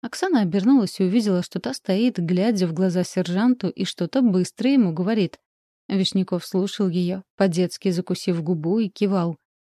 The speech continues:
Оставив его в растерянности, цыганка развернулась,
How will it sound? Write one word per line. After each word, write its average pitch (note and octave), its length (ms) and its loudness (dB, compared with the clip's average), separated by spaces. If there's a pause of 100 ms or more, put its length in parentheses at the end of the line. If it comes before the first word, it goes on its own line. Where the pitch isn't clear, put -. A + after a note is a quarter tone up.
(180)
Оставив F3+ 480 -2
его F3 240 0
в E3+ 80 -4
растерянности, F#3 760 -2
цыганка F#3 440 -2
развернулась, F3 720 -4